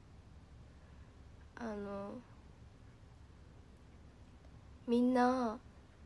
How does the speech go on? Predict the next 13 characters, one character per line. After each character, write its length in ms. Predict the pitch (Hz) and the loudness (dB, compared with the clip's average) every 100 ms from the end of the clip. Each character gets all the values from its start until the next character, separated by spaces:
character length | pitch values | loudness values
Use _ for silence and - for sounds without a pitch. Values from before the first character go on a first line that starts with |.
| - - - - - - | -16 -16 -16 -16 -12 -8
た 60 | |
く 100 | 240 | -8
さ 320 | - - 220 226 | -4 2 4 4
ん 160 | 220 - - - - - - - - | 2 -4 -14 -18 -16 -16 -16 -14 -6
め-、 340 | 233 233 233 - - - - - - | 2 6 6 4 -8 -14 -14 -16 -8
あ 60 | 220 | -4
の、 300 | 240 226 214 | 0 0 -2
Twitter 500 | - 233 233 226 226 | 2 0 4 6 6
と 160 | - | 4
か 180 | 233 220 | 2 4
で、 440 | 214 220 214 202 220 - - - - - - - | 6 8 8 6 2 -10 -18 -18 -18 -18 -18 -6
あ 160 | 226 214 | 0 2
の、 760 | 208 208 208 202 208 208 208 | 2 2 2 0 0 -2 -4